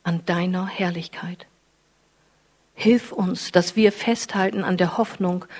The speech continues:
dass du uns täglich weiterführst, uns mehr von deiner Größe in uns offenbarst.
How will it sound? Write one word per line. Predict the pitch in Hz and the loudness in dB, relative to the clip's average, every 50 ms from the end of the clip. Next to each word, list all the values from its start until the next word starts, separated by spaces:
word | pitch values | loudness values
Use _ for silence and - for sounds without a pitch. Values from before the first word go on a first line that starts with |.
| - - - | -18 -10 -2
dass | - 190 - - - | -2 -2 -2 -2 2
du | - 233 262 294 | 6 6 6 6
uns | 320 320 254 233 - - | 4 2 0 -2 -2 -6
täglich | - - 233 202 - - - 190 - - | -4 -2 -2 -2 -2 -4 -4 -4 0 2
weiterführst, | 180 170 165 165 - 170 - - - 165 170 160 - - - - _ _ _ _ _ _ _ _ _ _ _ _ _ _ _ _ _ _ _ - - | 2 2 2 0 -6 -12 -12 -8 -6 -6 -6 -6 -8 -14 -20 -20 _ _ _ _ _ _ _ _ _ _ _ _ _ _ _ _ _ _ _ -8 2
uns | - 185 165 170 - - | 4 4 4 4 2 0
mehr | 185 180 196 202 208 214 | 2 2 2 4 2 0
von | 208 - 185 175 170 - | 0 0 0 0 2 2
deiner | 196 180 202 214 208 202 | 2 2 4 2 2 0
Größe | 202 190 185 180 180 180 - 180 175 175 175 - - - - - - _ _ | 0 0 2 2 2 0 0 -2 -2 -2 -4 -8 -14 -20 -20 -20 -20 _ _
in | - - 196 208 202 | 4 6 6 6 4
uns | - - 185 180 170 170 170 - - - _ - | 2 0 -2 0 0 -2 -4 -6 -12 -12 _ 0
offenbarst. | - 175 170 - 185 175 165 160 160 160 156 - - - | 0 0 2 2 -2 -2 -2 -4 -6 -8 -10 -12 -16 -20